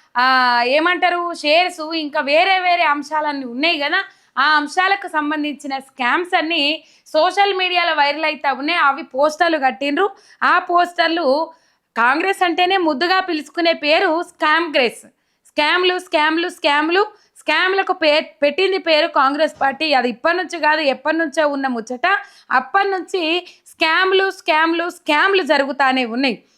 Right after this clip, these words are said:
ఈ A to Z స్కామ్లు ఏవైతే ఉంటాయో, తెలంగాణ రాష్ట్రంలో కాంగ్రెస్ పార్టీ అధికారంలోకి వచ్చిన తర్వాత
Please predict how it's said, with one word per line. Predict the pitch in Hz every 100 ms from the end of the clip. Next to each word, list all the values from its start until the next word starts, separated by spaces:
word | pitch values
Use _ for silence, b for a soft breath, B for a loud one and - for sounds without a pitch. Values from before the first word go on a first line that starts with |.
| _
ఈ | 294 302 294
A | 349 392 415
to | 381
Z | 381 349
స్కామ్లు | 370 - 302 330 349
ఏవైతే | 302 294 339 311
ఉంటాయో, | 269 240 277 285
తెలంగాణ | 311 294 330 349 349 311
రాష్ట్రంలో | 277 262 269 254 302
కాంగ్రెస్ | 320 277 302 330 330 311
పార్టీ | 302 285
అధికారంలోకి | 240 254 311 330 302 277 254
వచ్చిన | 254 285
తర్వాత | 269 226 220 226 311 381